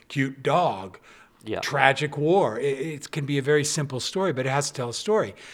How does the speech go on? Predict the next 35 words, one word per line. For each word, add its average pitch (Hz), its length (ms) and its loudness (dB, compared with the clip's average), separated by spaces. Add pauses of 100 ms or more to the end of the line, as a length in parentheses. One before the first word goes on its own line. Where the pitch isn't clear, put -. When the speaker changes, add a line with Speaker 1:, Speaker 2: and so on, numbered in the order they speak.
(920)
Speaker 1:
And 143 140 -4
if 139 100 -8
you 147 80 -4
don't 180 260 -2
see 202 280 -4
a 175 60 -2
story 180 500 -2
in 131 140 -4
the 123 80 -6
picture, 107 680 -12 (340)
then 135 320 -6
it's 180 160 -6
a 143 60 -6
fail. - 640 -6
It's 131 220 -12
a 131 40 -10
fail. - 580 -12
And 131 400 -4
that 135 440 -2
was 135 220 -4
instilled 127 680 0
with 120 300 -6
Phil 123 300 -2
Cohen 117 560 -8
and, 120 420 -10
and 127 220 -8
all 135 240 2
of 131 100 -2
us 123 220 -2
that 117 220 -6 (960)
went 127 580 -4
through 135 140 -6
his 131 160 -4
program. 113 800 -4 (160)
Um, 113 720 -14